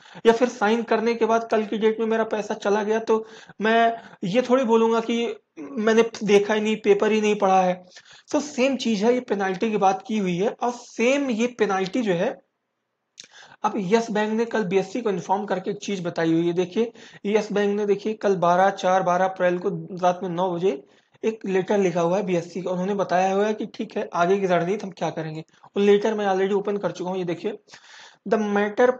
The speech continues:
pertaining written down of eighty-one bonds is sub judice।" तो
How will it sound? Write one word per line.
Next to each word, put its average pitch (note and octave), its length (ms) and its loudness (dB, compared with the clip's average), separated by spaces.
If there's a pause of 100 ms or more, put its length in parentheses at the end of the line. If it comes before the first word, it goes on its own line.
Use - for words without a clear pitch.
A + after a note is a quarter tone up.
pertaining G#3 440 -2
written G#3 400 -2
down G#3 200 0
of G3+ 140 -4
eighty-one G3+ 360 -2
bonds F#3+ 380 -6
is A3 180 -6
sub F3 100 -2
judice।" E3+ 420 -4 (460)
तो - 280 -2